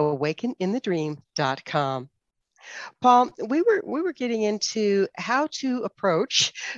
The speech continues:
people, how to, you know, deal with the fact that we're seeing things that possibly those around us are not, without alienating people or becoming unhinged ourselves. Um,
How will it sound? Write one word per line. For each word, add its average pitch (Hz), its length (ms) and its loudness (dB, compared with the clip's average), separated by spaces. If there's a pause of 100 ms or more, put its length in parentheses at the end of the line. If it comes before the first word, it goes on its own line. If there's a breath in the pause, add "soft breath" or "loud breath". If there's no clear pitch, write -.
(120)
people, 190 640 -2
how 190 220 0
to, 180 400 -2 (340)
you 202 100 -2
know, - 220 -6 (880 soft breath)
deal 254 340 8
with 160 280 2
the 175 60 -8
fact 175 360 0
that - 140 -8
we're 208 160 0
seeing 233 340 0
things 185 360 0
that 151 120 -6 (180)
possibly 202 640 -2
those 175 320 -2
around 170 340 0
us 160 160 -4
are 147 140 -4
not, 170 400 0 (320 loud breath)
without 233 340 6
alienating 180 760 2
people 147 500 -6 (200)
or 165 360 2 (200)
becoming 147 680 0 (840 loud breath)
unhinged 170 580 4
ourselves. - 720 0 (720 loud breath)
Um, 233 340 6